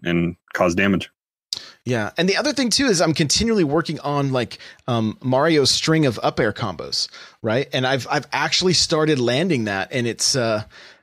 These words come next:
Speaker 2: um, it feels, it's really satisfying. You know, the other thing that happened today, I was playing my son and he got his first spike with Link against me. He's, and he was like,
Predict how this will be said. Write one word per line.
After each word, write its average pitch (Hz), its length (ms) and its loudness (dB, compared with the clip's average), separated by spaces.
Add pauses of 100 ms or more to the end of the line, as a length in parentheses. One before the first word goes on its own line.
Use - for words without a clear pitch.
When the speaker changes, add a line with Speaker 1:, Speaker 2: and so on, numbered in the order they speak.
(140)
Speaker 2:
um, 101 500 -8 (1040)
it 151 120 -2
feels, - 440 2
it's 147 140 -2
really 139 360 0
satisfying. 139 680 -2 (360)
You 143 100 0
know, 139 160 2
the 175 120 2
other 208 140 4
thing 208 140 2
that 175 120 4
happened 170 440 0
today, 143 420 2 (160)
I 143 80 -2
was 139 100 -2
playing 165 260 0
my 147 120 2
son 175 260 2
and 147 80 0
he 156 140 0
got 147 180 0
his 139 160 0
first - 540 0 (120)
spike - 600 -2
with 135 220 0
Link 139 520 -2
against 131 380 -4
me. 127 100 -2
He's, 120 260 -4
and 156 140 -2
he 151 140 -2
was 151 200 0
like, 127 320 0